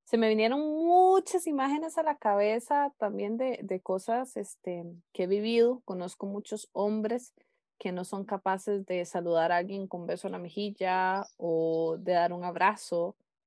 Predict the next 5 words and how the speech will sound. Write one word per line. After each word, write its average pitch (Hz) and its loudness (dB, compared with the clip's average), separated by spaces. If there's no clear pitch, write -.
o 160 -4
de 208 8
llorar 185 6
en 196 0
público. 208 2